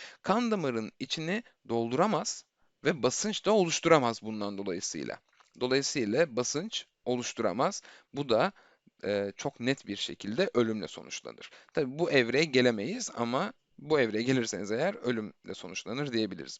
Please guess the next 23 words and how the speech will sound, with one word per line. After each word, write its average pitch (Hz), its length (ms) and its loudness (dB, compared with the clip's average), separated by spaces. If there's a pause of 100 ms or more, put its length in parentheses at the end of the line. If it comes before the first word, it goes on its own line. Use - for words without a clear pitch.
Bu 220 120 -4
tablonun 107 480 4
adı 151 360 2 (340)
hipovolemik 131 600 2
şoktur. - 560 0 (300)
Hipo 101 300 2
düşük 113 300 -4
demek, 151 360 0 (200)
volemik 139 420 2 (100)
ise 135 380 4 (260)
hacim 120 480 0
demek. 113 300 -4
Yani 113 260 0
kan 151 240 2
hacminin 113 580 -2
fazlasıyla 110 640 2
azalıp 113 460 0
bizi 120 180 -6
şoka - 320 -4
sokması 170 640 -2 (300)
ve 101 100 -2 (180)
en 160 200 4
sonda, 113 640 2